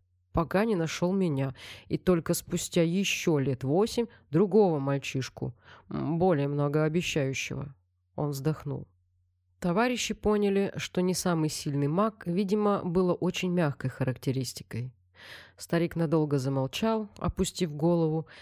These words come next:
и как будто забыв о посетителях. Когда он заговорил, ребята не поверили своим ушам.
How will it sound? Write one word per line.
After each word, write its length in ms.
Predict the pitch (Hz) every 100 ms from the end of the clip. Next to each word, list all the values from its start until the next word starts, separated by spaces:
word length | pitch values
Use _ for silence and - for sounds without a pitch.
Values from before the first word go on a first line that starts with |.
| -
и 60 | 156
как 180 | 175 165
будто 280 | 185 -
забыв 400 | 160 156 165 208
о 20 | 175
посетителях. 1000 | 180 165 175 - 160 - 127 120 - - _ _ _ - - - -
Когда 300 | 165 170 240
он 100 | 240
заговорил, 680 | 185 202 196 196 208 240 226 - -
ребята 360 | 175 165 233 214
не 120 | 202
поверили 440 | 180 175 196 180
своим 340 | 160 - 170 160
ушам. 480 | - - 120 139